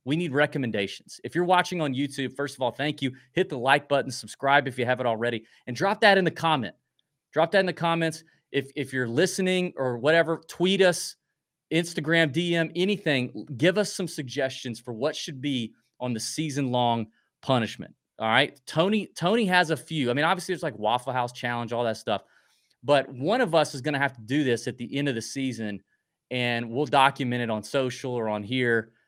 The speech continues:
Uh, so, you know, y-, you guys, you guys and gals need to make this entertaining. Tony, what do we have so far to kinda get the juices flowing?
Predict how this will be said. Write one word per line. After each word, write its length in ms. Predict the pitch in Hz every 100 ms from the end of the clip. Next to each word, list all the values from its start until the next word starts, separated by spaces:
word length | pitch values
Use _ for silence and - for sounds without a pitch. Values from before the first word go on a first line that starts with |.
| _ -
Uh, 160 | 104
so, 420 | - - 131 113 -
you 120 | 123
know, 60 |
y-, 160 | 110 117 -
you 180 | 135
guys, 320 | 131 160 143 127 -
you 120 | 139
guys 360 | 160 139 - -
and 160 | 131 123
gals 340 | 131 127 123
need 120 | 139
to 60 | 120
make 180 | 127 123
this 160 | 113
entertaining. 440 | 120 107 123 110 90
Tony, 280 | - 143 127
what 140 | 139
do 80 | 202
we 100 | 196
have 180 | 180 147
so 240 | - 143
far 460 | 131 - 127 104 95
to 240 | _ _
kinda 160 | 139 127
get 140 | 139
the 80 | 123
juices 360 | 110 113 107
flowing? 360 | - 95 76 -